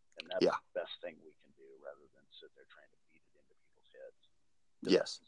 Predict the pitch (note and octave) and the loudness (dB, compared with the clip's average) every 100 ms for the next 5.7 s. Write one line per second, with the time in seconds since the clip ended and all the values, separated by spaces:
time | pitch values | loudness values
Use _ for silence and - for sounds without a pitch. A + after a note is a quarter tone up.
0 | - - D#2 E2+ D2 C#2+ C#2 C#2 D2+ D2 | -14 -14 -12 -8 -4 -4 -6 -16 -20 -8
1 | D#2 - - - C2+ B1+ A#1 _ _ - | -8 -8 -18 -20 -18 -18 -20 _ _ -20
2 | _ _ - - A#1+ - - - - - | _ _ -20 -20 -20 -20 -20 -20 -20 -20
3 | _ - _ - - - - - _ _ | _ -20 _ -20 -20 -20 -20 -20 _ _
4 | _ - - F#2 - - - _ _ - | _ 0 8 8 8 -6 -20 _ _ 8
5 | G2+ G2 - G2+ E2 E2+ D#2+ | 10 10 10 10 10 6 4